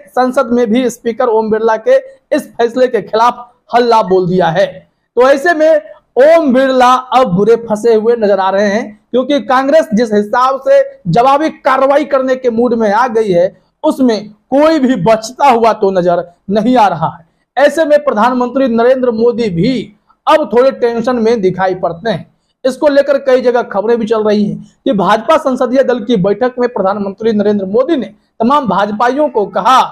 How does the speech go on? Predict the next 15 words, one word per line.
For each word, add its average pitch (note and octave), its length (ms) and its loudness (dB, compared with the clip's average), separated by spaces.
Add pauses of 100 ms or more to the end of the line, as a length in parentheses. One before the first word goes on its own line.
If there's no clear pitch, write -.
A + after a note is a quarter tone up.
(320)
कि D#4 80 2 (480)
हम C#4+ 180 0
लोगों C#4 300 4
का C4+ 160 2 (100)
कद C4+ 240 0
जिस A3 200 0
हिसाब B3+ 460 0
से B3 100 0
बढ़ A#3+ 180 -4
रहा A3 240 0
है, A3+ 220 0
उससे A3 360 -2
विपक्ष C4 600 -2
जो G#3+ 200 0
है F#3 380 0